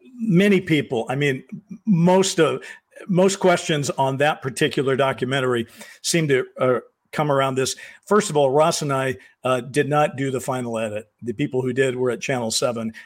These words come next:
And so they kind of didn't edit in a resolution to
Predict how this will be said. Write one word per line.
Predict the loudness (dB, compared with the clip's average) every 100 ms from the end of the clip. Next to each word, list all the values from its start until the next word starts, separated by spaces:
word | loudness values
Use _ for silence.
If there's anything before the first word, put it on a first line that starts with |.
| -8
And | -2
so | 2
they | 0
kind | 0 0 0
of | -4 -2
didn't | 0 0 -2 0
edit | 0 0 -2 -2
in | -2 0 -4 -12 _ -4
a | 0
resolution | 2 2 0 2 2 2 0 -4
to | -4 -4